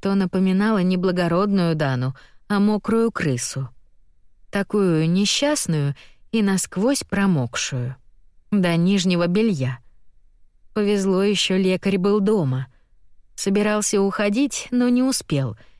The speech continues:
и Мия едва на шею ему не бросилась. «Ньор Рифелли, умоляю, помогите!»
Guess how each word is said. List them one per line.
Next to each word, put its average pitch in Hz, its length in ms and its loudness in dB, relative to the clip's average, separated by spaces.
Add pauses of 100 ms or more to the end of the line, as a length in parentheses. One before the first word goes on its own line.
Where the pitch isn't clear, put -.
(260)
и 185 220 2
Мия 208 320 2
едва 185 380 0
на 233 120 2
шею 139 400 0
ему 151 220 0
не 170 140 2
бросилась. 139 680 -2 (720)
«Ньор 285 480 4
Рифелли, 226 760 0 (320)
умоляю, 277 600 2
помогите!» 294 880 0